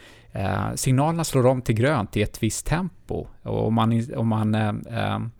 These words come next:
installerar det så att det gäller cyklisternas hastighet, så kan man då få grönt ef-, signal efter signal efter signal. Ehm,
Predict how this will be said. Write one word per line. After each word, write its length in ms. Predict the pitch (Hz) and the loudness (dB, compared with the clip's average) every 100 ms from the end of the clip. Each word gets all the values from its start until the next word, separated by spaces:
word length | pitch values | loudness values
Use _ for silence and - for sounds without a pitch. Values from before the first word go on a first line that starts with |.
| - - - | -16 -16 -4
installerar 520 | 127 - 120 170 180 | -2 0 0 0 -2
det 100 | 98 | -2
så 120 | - | -2
att 80 | 101 | -4
det 80 | 104 | -2
gäller 340 | 98 95 92 | 0 0 -2
cyklisternas 720 | 87 - - 190 - 160 131 | -4 -6 -4 -6 -6 -6 -4
hastighet, 600 | 107 - 98 101 101 - - - - - | -6 -6 -8 -6 -6 -8 -20 -20 -20 -16
så 380 | - 104 95 98 | -8 -2 -2 -2
kan 140 | - 113 | -2 0
man 120 | 113 | 2
då 100 | 95 | 0
få 360 | - 95 92 92 - | -2 -4 -4 -6 -10
grönt 580 | 98 107 156 127 98 - | -4 0 0 -2 -8 -10
ef-, 180 | - - | -12 -12
signal 420 | - 120 95 95 | -6 -2 0 -2
efter 180 | 98 - | -4 -6
signal 360 | - 98 95 113 | -6 -4 -4 -8
efter 160 | - | -8
signal. 440 | 107 147 196 - - - - - - - - | -6 -4 -4 -8 -12 -18 -20 -18 -18 -16 -8
Ehm, 480 | 98 92 92 95 | -4 -4 -4 -4